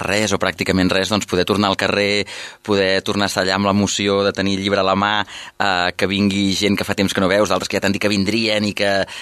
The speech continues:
saps? És sempre un, un, un dia molt, molt, molt especial, no? I és cert també que el dia de Sant Jordi, moltes vegades el temps, doncs, eh, està boig, no? I, i no és el primer cop que, que passen coses d'aquestes, no?, de pluges, i,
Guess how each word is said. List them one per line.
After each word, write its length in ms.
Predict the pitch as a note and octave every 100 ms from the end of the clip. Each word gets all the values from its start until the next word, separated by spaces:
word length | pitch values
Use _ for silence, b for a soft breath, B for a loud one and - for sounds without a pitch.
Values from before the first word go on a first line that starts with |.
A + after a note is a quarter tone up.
| B
saps? 320 | - A2+ B2
És 160 | G2+ -
sempre 240 | G#2+ G#2
un, 460 | G#2 G2+ G2 F#2+ -
un, 580 | F#2+ G2 F2+ F2 E2+ E2+ -
un 140 | G2+ G2+
dia 140 | A2
molt, 160 | G#2 F#2
molt, 160 | F2+
molt 160 | F2 F2
especial, 540 | E2 - - D#2+ D2+ D#2
no? 140 | A#2 B B B B
I 80 | G#2+ B2
és 20 |
cert 160 | C#3
també 220 | B2 B2 A2+
que 80 | A#2+
el 60 |
dia 60 | G2+
de 40 | F#2+
Sant 100 | F#2
Jordi, 420 | F2+ F2 A#2 G2+ D#2
moltes 320 | E2 F2 G2 F#2+
vegades 240 | D#2+ F2+
el 160 | F#2+ E2
temps, 240 | D2+ E2+ G2
doncs, 320 | F2 D#2 - -
eh, 140 | E2 C#2 D#2
està 240 | E2 -
boig, 300 | D#2+ D#2+ - D#2+
no? 220 | F2+ - -
I, 540 | F#2 E2+ D#2+ D#2 D2 D2 B B B B
i 80 | A2
no 80 | A2
és 80 | B2
el 60 |
primer 160 | A#2 G2
cop 240 | F2 F2
que, 220 | - D#2+ D#2+
que 80 | -
passen 240 | F#2+ F#2+
coses 240 | F#2 F2
d'aquestes, 320 | E2+ E2+ - E2+
no?, 160 | F#2
de 80 | F2+
pluges, 640 | G2+ G2+ G#2+ G#2 G2+ F2+
i, 640 | F#2 E2+ D#2 D2+ D2 C#2+